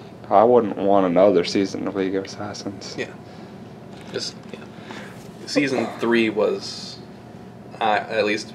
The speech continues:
Speaker 2: I thought, was not as good as season two. Season two was amazing.
Speaker 1: Season two was really good. Uh, that's where it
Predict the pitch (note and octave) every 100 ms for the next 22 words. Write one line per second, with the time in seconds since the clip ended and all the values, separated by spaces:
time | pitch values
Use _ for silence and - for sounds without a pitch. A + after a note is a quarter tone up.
0 | - G#2 - G2 - A2 - G2 G2+ -
1 | A2 - F#2+ G#2+ - - F#2 F#2 A#2+ A#2+
2 | A2 - C3 A2+ G2+ G2+ F#2+ F2+ - -
3 | - - - - - - - D#2 - -
4 | - - - - - D3+ D#3+ D3 C3 A#2
5 | A2 A2+ G2+ F2+ F#2 A2+ - - - D3+
6 | C#3+ A2+ G#2+ G#2